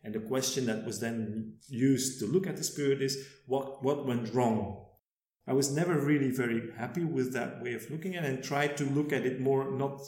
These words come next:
in res-, comparison with what happened before or t-, what happened after and then see whether things were better or worse.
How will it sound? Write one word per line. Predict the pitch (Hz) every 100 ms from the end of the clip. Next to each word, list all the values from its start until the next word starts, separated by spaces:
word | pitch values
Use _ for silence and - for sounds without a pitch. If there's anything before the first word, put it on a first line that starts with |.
| - - -
in | 147 120 120 117 117
res-, | 117 - -
comparison | 127 123 123 123 123 117
with | 113 110 117
what | 117 -
happened | 110 110 110 101
before | 107 - 151 160 165 139
or | 113 -
t-, | - 135
what | 117
happened | 107 117 113 113
after | 117 139 143 139
and | 117 117
then | 113
see | 110 120 117
whether | 117 110
things | - 120 110
were | 107
better | 98 123 117 101
or | -
worse. | 160 202